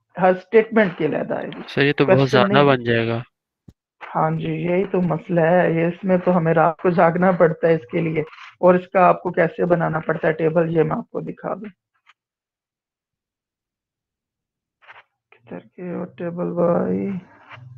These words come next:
Speaker 2: सर, इसमें आपने वेरिएबल
Speaker 1: एफ-
Speaker 2: दो लिए थे, एक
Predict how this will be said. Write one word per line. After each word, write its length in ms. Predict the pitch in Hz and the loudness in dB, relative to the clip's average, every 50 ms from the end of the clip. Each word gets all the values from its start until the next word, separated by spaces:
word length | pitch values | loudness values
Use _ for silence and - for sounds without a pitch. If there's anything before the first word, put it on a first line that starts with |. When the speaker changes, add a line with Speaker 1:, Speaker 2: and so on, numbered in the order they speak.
| - - _ _ | -20 -20 _ _
Speaker 2:
सर, 200 | - - 170 170 | -10 -6 -4 -4
इसमें 220 | 180 - - 170 165 | -4 -4 -2 -2 -2
आपने 200 | 147 - 170 160 | 0 0 0 2
वेरिएबल 420 | 139 135 131 139 147 151 156 170 | 4 6 8 8 8 8 8 6
Speaker 1:
एफ- 100 | 160 135 | 6 6
Speaker 2:
दो 140 | 135 139 165 | 8 8 8
लिए 260 | 190 202 208 190 170 | 8 6 6 4 4
थे, 400 | - - 151 143 - - 139 139 | 4 2 0 0 2 2 2 2
एक 80 | 143 | 2